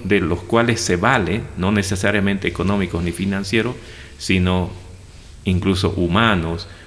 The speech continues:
o la propia naturaleza, es decir, este patrimonio natural,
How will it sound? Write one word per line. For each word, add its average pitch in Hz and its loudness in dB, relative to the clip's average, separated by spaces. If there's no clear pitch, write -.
o 90 2
la 85 2
propia 98 2
naturaleza, 85 2
es 82 -4
decir, 92 -2
este 92 -2
patrimonio 87 0
natural, 87 -2